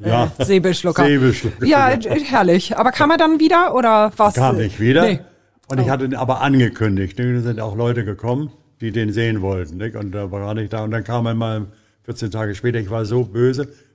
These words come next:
Speaker 2: weil ich den Leuten, die ihr das vorher gesagt hatte, ne? Ich sage, "Kommt." "Oh ja, da sind wir hier." Und dann habe ich das, wie er an der Tür war, habe ich ihn dann nicht reingelassen, ne?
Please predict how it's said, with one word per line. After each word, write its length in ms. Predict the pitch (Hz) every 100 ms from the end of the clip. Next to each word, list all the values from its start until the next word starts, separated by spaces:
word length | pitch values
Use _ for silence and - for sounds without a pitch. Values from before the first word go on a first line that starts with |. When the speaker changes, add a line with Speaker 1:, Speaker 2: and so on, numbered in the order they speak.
| -
Speaker 2:
weil 120 | 113
ich 60 |
den 200 | 107 113
Leuten, 400 | 107 113 123 113
die 80 | 98
ihr 140 | 113 110
das 160 | 110
vorher 300 | - 117 113
gesagt 360 | 104 107 156 -
hatte, 220 | 90 85
ne? 100 | 117
Ich 120 | 117
sage, 200 | 107 104
"Kommt." 380 | - 120 123 123 _ _ _ _
"Oh 160 | 131
ja, 220 | 123 120 107
da 140 | 107
sind 220 | 113 107
wir 80 | 113
hier." 320 | 104 110 92 80 _ _ -
Und 120 | 123
dann 200 | 117 110
habe 180 | 120 113
ich 120 | -
das, 240 | 113 - - _ _ _ _
wie 120 | 110
er 60 | 113
an 80 | 113
der 140 | 107
Tür 260 | - 123 123
war, 140 | 123
habe 140 | 117 110
ich 80 |
ihn 200 | 107 104
dann 160 | 95 101
nicht 180 | 98 92
reingelassen, 560 | 95 85 82 80 80
ne? 60 | 90